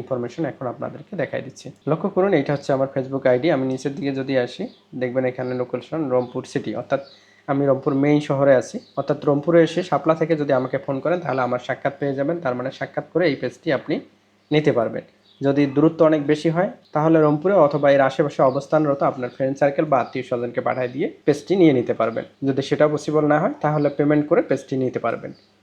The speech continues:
তবে অনলাইনে পেমেন্ট করার ক্ষেত্রে সাবধান থাকবেন, কাকে পেমেন্ট করতেছেন তার সম্পর্কে আপনি ডিটেলস জানেন কিনা। এই কারণে আমি আমার ডিটেলস জানাই দিচ্ছি আপনাদেরকে। এই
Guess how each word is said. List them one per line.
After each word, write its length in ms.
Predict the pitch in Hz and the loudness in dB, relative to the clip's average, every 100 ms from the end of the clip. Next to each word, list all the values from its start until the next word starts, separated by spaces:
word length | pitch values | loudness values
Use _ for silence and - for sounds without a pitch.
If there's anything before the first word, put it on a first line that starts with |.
| - | -6
তবে 140 | 131 135 | 4 6
অনলাইনে 260 | 143 139 139 | 6 2 2
পেমেন্ট 220 | 147 147 | 0 2
করার 160 | 147 147 | 2 2
ক্ষেত্রে 200 | 147 151 151 | -2 -6 -2
সাবধান 260 | 143 151 156 | -2 0 0
থাকবেন, 260 | 151 160 220 285 _ _ _ - | -2 -2 -4 -6 _ _ _ -4
কাকে 180 | 147 170 | 0 2
পেমেন্ট 240 | 170 156 156 | 4 2 2
করতেছেন 320 | 151 160 220 208 | -2 -2 -6 -2
তার 120 | 139 - | -2 -2
সম্পর্কে 280 | 135 143 139 | -6 0 0
আপনি 120 | 131 208 156 | 2 -2 -2
ডিটেলস 280 | 131 131 123 131 | 0 0 2 0
জানেন 180 | 120 110 | 0 -4
কিনা। 160 | - - - _ _ | -14 -16 -20 _ _
এই 100 | 160 147 | -4 2
কারণে 220 | 151 156 143 | 2 4 2
আমি 100 | 175 147 | 4 2
আমার 140 | 139 131 | 2 0
ডিটেলস 340 | 139 143 220 - 135 | -2 0 -2 -2 0
জানাই 220 | 127 120 117 | 0 0 -4
দিচ্ছি 180 | - 117 | -6 -6
আপনাদেরকে। 420 | - 123 - - - - _ _ | -6 -10 -10 -14 -16 -16 _ _
এই 60 | - | -10